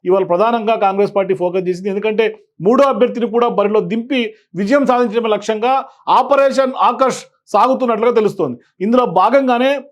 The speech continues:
దక్షిణ తెలంగాణకు చెందినటువంటి ముగ్గురు సిట్టింగ్ ఎంపీలు, హైదరాబాద్ పరిసరాల్లో ఉన్న పలువురు ఎమ్మెల్యేలతో కూడా ఇప్పటికే కాంగ్రెస్ పార్టీ నేతలు పూర్తి స్థాయిలో మంతనాలు ప్రారంభించారని కూడా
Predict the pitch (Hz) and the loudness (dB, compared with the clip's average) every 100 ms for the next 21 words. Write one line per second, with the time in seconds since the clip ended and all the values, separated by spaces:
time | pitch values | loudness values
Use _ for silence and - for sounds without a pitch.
0 | _ - 185 196 269 254 262 254 247 233 | _ -6 -4 -2 0 2 2 0 0 0
1 | 220 233 208 220 214 185 220 240 285 240 | -2 -2 -2 -2 -2 -4 -2 0 0 -2
2 | 214 247 226 220 226 226 254 - _ - | -4 -4 -4 -4 -4 -2 -2 -6 _ -2
3 | 226 233 262 262 214 226 220 247 240 233 | 0 2 2 0 0 -2 0 0 2 0
4 | 233 226 220 214 220 214 196 226 262 254 | -2 -2 0 2 2 2 0 2 2 2
5 | 233 202 220 233 - - - 180 233 240 | 0 0 2 2 0 -6 -12 -4 0 0
6 | 208 214 233 220 214 202 196 240 240 254 | 0 2 0 2 0 0 -2 0 2 2
7 | 226 - _ 240 269 277 254 247 233 247 | 2 -2 _ -4 0 0 0 0 2 0
8 | 202 208 247 262 240 214 226 233 220 214 | 0 0 2 2 2 2 0 0 -2 -2
9 | 214 208 214 | -2 0 2